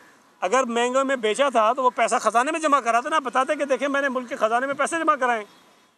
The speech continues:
लेकिन जो आदमी चंदा चोर हो, जो आदमी ज़कात चोर हो, वो आदमी कैसे ये पैसे छोड़ सकता है? तो इमरान खान ने ये करप्शन खुद की है,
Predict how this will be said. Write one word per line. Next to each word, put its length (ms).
लेकिन 420
जो 220
आदमी 600
चंदा 340
चोर 280
हो, 300
जो 120
आदमी 440
ज़कात 520
चोर 280
हो, 320
वो 160
आदमी 580
कैसे 260
ये 100
पैसे 240
छोड़ 180
सकता 260
है? 100
तो 60
इमरान 420
खान 300
ने 180
ये 120
करप्शन 440
खुद 340
की 180
है, 260